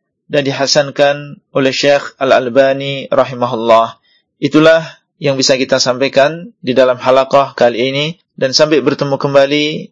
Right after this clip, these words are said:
pada halaqah selanjutnya. Wassalamualaikum warahmatullahi wabarakatuh. Abdullah Rai di kota Al-Madinah.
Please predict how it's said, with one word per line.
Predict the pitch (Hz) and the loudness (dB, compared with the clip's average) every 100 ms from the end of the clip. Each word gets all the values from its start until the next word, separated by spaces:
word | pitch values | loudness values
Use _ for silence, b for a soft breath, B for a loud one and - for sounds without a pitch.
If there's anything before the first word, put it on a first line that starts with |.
| _ | _
pada | - 127 | -2 0
halaqah | 127 135 131 127 123 | 2 2 2 2 2
selanjutnya. | 127 123 135 131 147 151 160 _ _ _ _ | 0 0 0 2 2 2 0 _ _ _ _
Wassalamualaikum | - 139 143 143 135 123 127 127 123 143 143 147 147 - | -2 2 4 4 4 2 4 0 0 -2 -2 -6 -14 -2
warahmatullahi | 135 127 127 127 131 123 127 135 135 139 139 - | 0 0 -2 -2 -2 0 2 0 -2 -6 -6 0
wabarakatuh. | 143 127 123 120 135 135 139 160 165 _ _ _ _ - | 2 2 2 0 0 0 2 0 -2 _ _ _ _ -4
Abdullah | 143 135 139 135 131 | -2 0 2 2 4
Rai | 135 139 143 147 175 | 2 0 -6 -10 -12
di | - 131 | -8 -2
kota | 131 131 131 135 131 | -2 0 0 0 -2
Al-Madinah. | - 131 123 120 120 117 110 113 | -4 -4 -4 -2 -2 -2 -4 -8